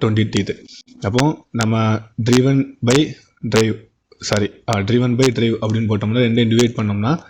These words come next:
வரக்கூடிய ஆன்சர் தான் இந்த கியரோட ரேஷியோ. அதாவது நம்மளோட சின்ன கியர் பார்த்தீங்கன்னா ஒன் பாயிண்ட் ஃபைவ்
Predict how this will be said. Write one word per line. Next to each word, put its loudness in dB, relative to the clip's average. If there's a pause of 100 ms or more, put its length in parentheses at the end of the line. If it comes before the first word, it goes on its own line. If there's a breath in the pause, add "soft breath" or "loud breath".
(220 loud breath)
வரக்கூடிய 0
ஆன்சர் -2
தான் -2 (100)
இந்த 0
கியரோட 2
ரேஷியோ. -2
அதாவது 0
நம்மளோட 0
சின்ன 0
கியர் 0
பார்த்தீங்கன்னா -2 (400 loud breath)
ஒன் 0
பாயிண்ட் 0
ஃபைவ் 0